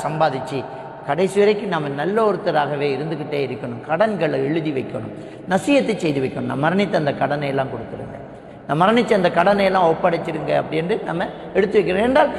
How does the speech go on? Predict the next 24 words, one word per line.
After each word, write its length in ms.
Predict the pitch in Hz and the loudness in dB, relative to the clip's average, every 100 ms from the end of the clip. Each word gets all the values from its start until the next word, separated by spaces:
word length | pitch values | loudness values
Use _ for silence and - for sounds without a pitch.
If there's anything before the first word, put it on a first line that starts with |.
| - - | -8 -2
அந்த 140 | 190 214 | 0 2
கபர்ல 400 | 214 226 294 269 | 4 6 6 6
இந்த 160 | 233 | 4
கடன் 320 | 214 233 294 | 4 4 4
மட்டும் 300 | 320 202 240 | 2 2 2
மன்னிக்கப்படாது. 640 | 233 277 294 262 - 202 151 123 - - - - - - - - | 2 2 0 2 4 4 2 -2 -10 -10 -12 -12 -14 -14 -16 -6
ந-, 40 | 156 | -4
நபிகள் 440 | 147 165 233 269 | 0 2 4 4
நான் 200 | 254 214 | 4 2
ஸல்லல்லாஹு 340 | 190 226 269 | 4 4 4
அலைஹி 100 | 254 | 4
வஸல்லம் 180 | 247 233 | 4 2
அவர்கள் 360 | 220 214 196 208 | 2 0 0 0
ஜனாசா 360 | 254 285 269 208 | 2 2 0 0
தொழுகைக்கு 440 | 226 240 247 233 | 2 2 2 2
வந்தாலே 420 | 202 226 262 254 | 0 4 4 6
முன்னுக்கு 400 | 247 226 269 - | 4 2 -2 0
வந்து 200 | 240 214 202 | 0 0 0
கேட்பாங்க, 500 | 226 208 220 202 190 | 0 2 2 2 2
"இவர் 240 | 190 214 | 2 4
யாருக்காவது 520 | 208 214 208 233 262 - | 4 4 4 2 2 2
கடன் 320 | 233 277 254 | 2 2 2
கொடுக்க 260 | 233 202 | 2 2
இருக்குதான்னு?" 440 | 190 170 165 156 | 0 0 0 0